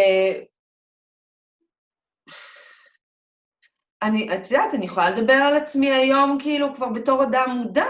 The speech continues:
אבל הסיפור של הגוף שלי מעולם, כאילו, אני הייתי הילדה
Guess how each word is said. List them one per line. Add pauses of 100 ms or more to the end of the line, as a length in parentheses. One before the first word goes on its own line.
אבל
הסיפור
של
הגוף
שלי
מעולם, (560)
כאילו,
אני
הייתי
הילדה